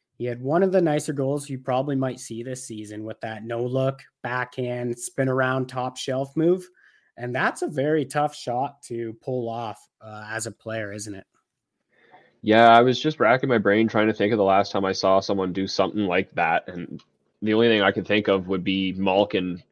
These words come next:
Speaker 2: against Edmonton a couple years ago, doing it off the rush there, just spun around off the D and wired a backhand top shelf. And, I mean,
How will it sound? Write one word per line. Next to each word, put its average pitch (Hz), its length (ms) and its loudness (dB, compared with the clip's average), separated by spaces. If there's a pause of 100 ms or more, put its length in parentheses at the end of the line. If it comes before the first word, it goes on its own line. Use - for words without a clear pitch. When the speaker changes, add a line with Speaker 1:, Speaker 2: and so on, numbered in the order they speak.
(220)
Speaker 2:
against 98 500 0
Edmonton 95 520 -2
a 90 40 -6
couple 92 280 -4
years 90 280 -4
ago, 92 220 0
doing 95 260 -2
it 92 80 -2
off 95 200 2
the 92 80 -2
rush 90 260 0
there, 85 220 -4
just 87 220 -10
spun 92 260 -2
around 90 340 -2
off 90 200 2
the 95 60 -2
D 90 220 -4
and 92 140 -2
wired 90 340 2
a 90 60 0
backhand 87 560 -2
top 85 240 0
shelf. 90 380 -2
And, 85 140 -14 (1040)
I - 40 -10
mean, 82 240 -8